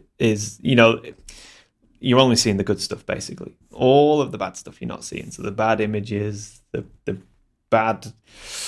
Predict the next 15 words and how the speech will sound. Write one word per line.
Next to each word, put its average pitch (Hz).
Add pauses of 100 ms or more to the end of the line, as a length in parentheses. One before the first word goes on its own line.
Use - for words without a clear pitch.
(160)
I 147
don't 151
know, 139
the 139
entrepreneurs 139
who 123
didn't 127
make - (680)
a 127
million 113
dollars 113
in 117
the 107
first 113
year, 110